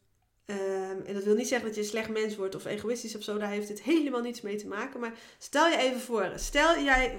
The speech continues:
jou voor, ehm, hoe het zou voelen, hoe jouw leven eruit ziet als je even flink gaat dagdromen, als je echt in je kracht gaat staan. Wat wordt er dan anders? Wat doe jij dan heel veel in je leven omdat je het fijn of tof vindt? En, ehm,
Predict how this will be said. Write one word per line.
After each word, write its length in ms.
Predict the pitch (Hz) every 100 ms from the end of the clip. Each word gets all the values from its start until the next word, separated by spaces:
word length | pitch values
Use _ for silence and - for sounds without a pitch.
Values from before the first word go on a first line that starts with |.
| -
jou 220 | 214 220 214
voor, 300 | 240 269 269
ehm, 240 | 226 214
hoe 220 | 208 277 262
het 160 | 220 -
zou 200 | - 190
voelen, 440 | 190 294 359 403 523 - - - _ -
hoe 80 |
jouw 120 | 269 233
leven 340 | 254 403 415
eruit 280 | 262 269 381
ziet 240 | 370 311
als 120 | 254
je 80 | 254
even 220 | 269 285
flink 260 | 277 302 311
gaat 160 | 269 208
dagdromen, 580 | 269 - 240 247 240
als 180 | - 240
je 100 | - -
echt 240 | 294 339 262
in 80 |
je 80 | 226
kracht 240 | 220 403 -
gaat 160 | -
staan. 380 | - 151 92 -
Wat 140 | - 262
wordt 160 | 285
er 60 | 285
dan 140 | 247
anders? 600 | - 320 302 202 - - _ _ _ _ _
Wat 140 | - 240
doe 100 | 277
jij 100 | 294
dan 160 | 262
heel 180 | 226 240
veel 220 | 240 214
in 100 | 196
je 80 | 208
leven 360 | 202 196 190 170
omdat 220 | 208 214
je 80 | 208
het 140 | 208
fijn 340 | - 226 240 190
of 100 | -
tof 200 | 262 254
vindt? 320 | 190 170 -
En, 300 | 202 196 -
ehm, 200 | 185 190